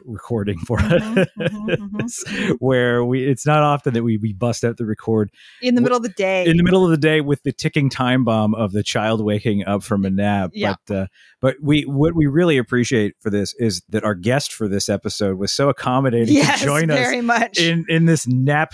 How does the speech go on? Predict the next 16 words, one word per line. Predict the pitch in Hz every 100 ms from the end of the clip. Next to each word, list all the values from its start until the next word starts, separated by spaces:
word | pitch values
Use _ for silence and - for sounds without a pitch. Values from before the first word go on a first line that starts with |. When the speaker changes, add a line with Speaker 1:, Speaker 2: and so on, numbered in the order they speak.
| -
Speaker 1:
period. | 160 160 160 143 139 120
Thank | - 175 185
you | 139 123
so | - 151
much, | 139 117 -
Andrew | 175 220 165 156
Roebuck, | 165 143 117 - _ _ _ _
star | - - 175 170
of | 143 104
many | 117 135 139 180 180
podcasts. | - 151 143 139 113 98 101 - -
Thank | - 180
you | 156
for | 135
joining | 135 147 95
us. | 87